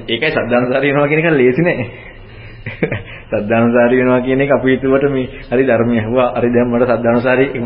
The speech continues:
සද්ධානුසාරී වෙනවා හොතපන්න වෙනවමයි. ඉතින් අද ගත්තොත් අපි ඔක්කොම සද්ධානුසාරී නම් මේ සමස්ත මේ අහලා මේ හරි අවධානයෙන් අහගෙන මේ ඉන්න ඔක්කොම සද්ධානුසාරී නම් ඉතින් ඔක්කොම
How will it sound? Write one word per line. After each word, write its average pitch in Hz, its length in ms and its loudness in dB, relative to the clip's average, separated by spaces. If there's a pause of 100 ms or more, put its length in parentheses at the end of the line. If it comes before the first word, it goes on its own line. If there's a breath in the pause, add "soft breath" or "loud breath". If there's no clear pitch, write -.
(120)
සද්ධානුසාරී 143 500 2
වෙනවා 156 240 2
හොතපන්න 143 400 2
වෙනවමයි. 156 380 2 (280 loud breath)
ඉතින් 117 200 0
අද 113 140 2
ගත්තොත් 127 360 2
අපි 139 120 2
ඔක්කොම 135 220 2
සද්ධානුසාරී 131 560 2
නම් 147 140 2
මේ 127 300 4
සමස්ත 123 380 0 (420 loud breath)
මේ 123 160 0
අහලා 127 280 2
මේ 131 300 0
හරි 117 240 -2
අවධානයෙන් 131 480 0
අහගෙන 127 280 -2
මේ 139 140 -2
ඉන්න 135 100 -4
ඔක්කොම 135 180 -4
සද්ධානුසාරී 131 480 0
නම් 156 80 0
ඉතින් 156 140 0
ඔක්කොම 135 200 -2